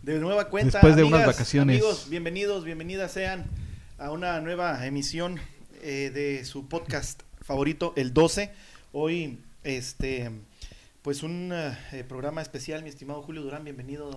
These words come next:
Speaker 2: Ah,
Speaker 1: nuevamente
Speaker 2: es,
Speaker 1: a tu
Speaker 2: es,
Speaker 1: casa.
Speaker 2: es especial, güey.
Speaker 1: Sí, porque, mm, porque estamos vivos, güey.
Speaker 2: Ah, sí,
Speaker 1: Por eso
Speaker 2: no,
Speaker 1: es
Speaker 2: sí.
Speaker 1: especial, güey. Todo es especial el día de hoy.
Speaker 2: ¿Qué semana andamos ya?
Speaker 1: Ya,
Speaker 2: ¿Qué, qué?
Speaker 1: eh, es el once ya, güey.
Speaker 2: Fíjate nomás.
Speaker 1: Sí, señor.
Speaker 2: Ya pasaron diez,
Speaker 1: Programa
Speaker 2: no
Speaker 1: número
Speaker 2: mames.
Speaker 1: once,
Speaker 2: Qué rápido.
Speaker 1: este,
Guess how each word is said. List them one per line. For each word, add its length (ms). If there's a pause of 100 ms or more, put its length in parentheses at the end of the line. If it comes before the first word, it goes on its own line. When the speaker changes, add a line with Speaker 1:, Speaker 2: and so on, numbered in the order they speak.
(120)
Speaker 2:
Ah, 160
Speaker 1:
nuevamente 180
Speaker 2:
es, 60
Speaker 1:
a 60
tu 80
Speaker 2:
es, 80
Speaker 1:
casa. 260 (100)
Speaker 2:
es 140
especial, 380
güey. 120 (340)
Speaker 1:
Sí, 300
porque, 500
mm, 500
porque 180
estamos 320
vivos, 400
güey. 120
Speaker 2:
Ah, 140
sí, 140
Speaker 1:
Por 80
eso 140
Speaker 2:
no, 80
Speaker 1:
es 40
Speaker 2:
sí. 60
Speaker 1:
especial, 520
güey. 200 (520)
Todo 280
es 80
especial 440
el 100
día 120
de 120
hoy. 40
Speaker 2:
¿Qué 80
semana 240
andamos 320
ya? 240 (300)
Speaker 1:
Ya, 240
Speaker 2:
¿Qué, 160
qué? 380
Speaker 1:
eh, 20
es 160
el 140
once 340
ya, 180
güey. 200 (300)
Speaker 2:
Fíjate 340
nomás. 200
Speaker 1:
Sí, 120
señor. 400 (260)
Speaker 2:
Ya 140
pasaron 320
diez, 160
Speaker 1:
Programa 220
Speaker 2:
no 100
Speaker 1:
número 160
Speaker 2:
mames. 160
Speaker 1:
once, 440
Speaker 2:
Qué 120
rápido. 340
Speaker 1:
este, 280